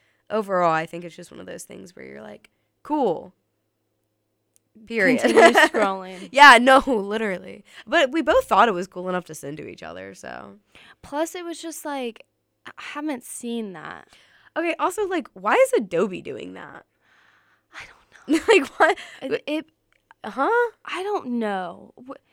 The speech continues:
Speaker 2: which now I'm wondering, did Adobe do it? Yeah,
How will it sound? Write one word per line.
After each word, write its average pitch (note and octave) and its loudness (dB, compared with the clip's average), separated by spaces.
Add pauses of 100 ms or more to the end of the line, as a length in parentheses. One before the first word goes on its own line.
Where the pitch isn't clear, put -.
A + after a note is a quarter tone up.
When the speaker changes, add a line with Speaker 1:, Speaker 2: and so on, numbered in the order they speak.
(240)
Speaker 2:
which D4+ -8
now D#4+ -2
I'm G4+ -12
wondering, F4 0 (760)
did A#3+ -8
Adobe G3+ -10
do C#4 -16
it? C#4+ -18 (200)
Yeah, G#3 -10